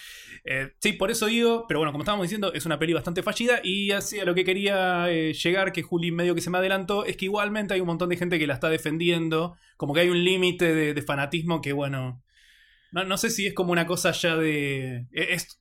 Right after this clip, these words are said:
es un tema para otro día, pero a mí me fascina bastante. No sé si es una cosa como que te das cuenta de que es floja, pero ya es como defender a tu equipo de fútbol,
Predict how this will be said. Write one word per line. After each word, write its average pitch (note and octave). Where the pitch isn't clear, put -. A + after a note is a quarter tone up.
es -
un E3
tema D#3
para D3+
otro D#3
día, E3
pero B2+
a -
mí E3
me F3
fascina F3
bastante. D#3
No E3
sé G3+
si G#3+
es E3
una F3+
cosa F3+
como D#3
que D3+
te D#3+
das G#3
cuenta F3+
de E3+
que F3
es E3+
floja, F#3
pero D3+
ya D#3
es D#3
como C#3
defender C#3
a D3
tu C3+
equipo C3+
de B2+
fútbol, A3+